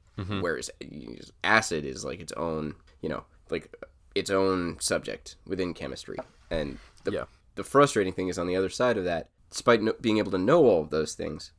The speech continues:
Speaker 2: the way acid inter-, inter-, uh, interacts with all of those, uh, other molecules or other classes of molecules or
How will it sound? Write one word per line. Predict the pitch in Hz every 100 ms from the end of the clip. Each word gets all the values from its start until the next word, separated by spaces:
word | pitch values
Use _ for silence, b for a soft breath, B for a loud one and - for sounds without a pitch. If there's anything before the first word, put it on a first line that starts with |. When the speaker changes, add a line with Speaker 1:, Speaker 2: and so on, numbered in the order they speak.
| - -
Speaker 2:
the |
way | 92 107 123 117 107
acid | 85 90 - 80
inter-, | 90 85 85 - - -
inter-, | 104 98 87 80 - - -
uh, | 85 69 -
interacts | 107 98 90 - - -
with | 101
all | 98 101 110
of | 95
those, | 92 80 - - _ -
uh, | 78 69 58 -
other | 107 101
molecules | 87 87 82 82 76 78
or |
other | 85 85
classes | 78 - 101 90 87
of | 85
molecules | 80 76 - 78 76 76
or | 73